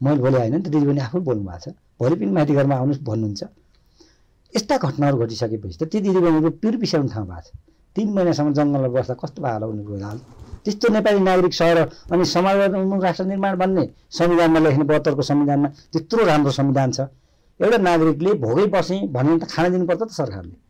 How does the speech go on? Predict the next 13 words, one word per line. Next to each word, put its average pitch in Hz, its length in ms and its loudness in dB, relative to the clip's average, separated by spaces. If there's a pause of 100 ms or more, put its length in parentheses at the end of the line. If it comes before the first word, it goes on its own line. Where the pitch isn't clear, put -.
(400)
अनि 214 240 2
लघुवित्त 220 420 2
मार्फत 196 520 0 (100)
यत्रो 285 340 2
उत्पीडनमा 185 380 2
परेको 151 320 2
जनतालाई 135 420 0
कसैले 226 600 -2
नहेर्ने, 196 380 2 (400)
भोट 165 180 2
ब्याङ्कमा 220 320 2
प्रयोग 180 300 2
गर्ने, 190 240 2